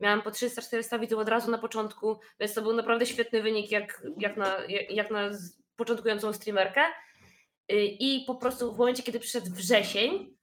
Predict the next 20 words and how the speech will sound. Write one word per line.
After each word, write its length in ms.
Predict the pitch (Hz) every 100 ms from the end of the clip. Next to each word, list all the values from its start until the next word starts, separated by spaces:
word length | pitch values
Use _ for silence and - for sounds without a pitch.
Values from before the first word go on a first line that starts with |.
| - _ _
i 640 | 226 226 226 220 214 - -
na 180 | 226 214
G 120 | 247
T 120 | 247
A 40 | 214
na 100 | 208
przykład 220 | - 226
też 140 | 208
nie 100 | 220
było 180 | 208 208
co 100 | -
za 120 | 220
bardzo 280 | 208 214 220
robić 640 | 247 240 254 247 247 - - - _ _ -
i 580 | 214 214 208 208 208 202
ja 120 | 214
miałam 260 | 220 208
pierwszy 260 | 233 220 214
spadek 460 | - 240 214 202 185
widzów, 460 | 196 170 170 -